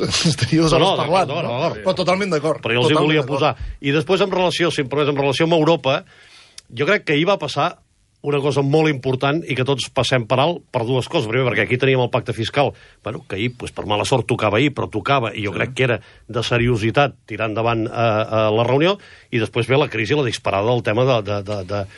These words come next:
Speaker 2: de la prima de risc i tot això que ens va tenir distrets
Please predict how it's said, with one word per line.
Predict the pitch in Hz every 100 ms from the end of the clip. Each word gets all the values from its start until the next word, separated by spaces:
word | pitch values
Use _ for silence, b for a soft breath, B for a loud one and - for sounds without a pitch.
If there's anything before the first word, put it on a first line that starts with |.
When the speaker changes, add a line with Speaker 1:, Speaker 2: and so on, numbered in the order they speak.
| B B B B B - - -
Speaker 2:
de | 120
la | 113
prima | 104 123 120
de | 120
risc | 127 -
i |
tot | 127
això | 135 127
que | 143
ens | 143
va | 139
tenir | 127 131
distrets | 127 - 135